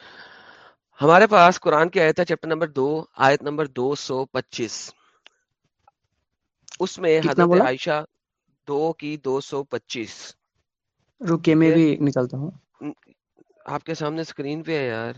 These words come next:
Speaker 1: یہ لو۔ ٹینشن کیا، آپ نے کیوں نکالنا ہے؟ یہ لو پکڑو۔ اللہ تمہاری بےہودہ قسموں پہ، لغوا قسموں پہ،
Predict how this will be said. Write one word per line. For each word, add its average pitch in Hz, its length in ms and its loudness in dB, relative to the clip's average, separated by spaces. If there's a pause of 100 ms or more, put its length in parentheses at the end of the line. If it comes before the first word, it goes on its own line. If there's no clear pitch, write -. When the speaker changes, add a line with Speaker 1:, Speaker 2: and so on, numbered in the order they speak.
(140)
Speaker 1:
یہ 139 200 -16
لو۔ 127 180 -14 (560)
ٹینشن 135 320 -10
کیا، 151 140 0
آپ 147 80 -4
نے 165 80 -6
کیوں 165 100 -6
نکالنا 110 340 -6
ہے؟ 110 60 -10
یہ 123 100 -8
لو 120 140 -8
پکڑو۔ 117 200 -20 (2250)
اللہ 185 380 8
تمہاری 165 400 2
بےہودہ 156 500 2
قسموں 147 380 -2
پہ، 156 160 0
لغوا 143 380 -2
قسموں 131 420 -6
پہ، 135 360 0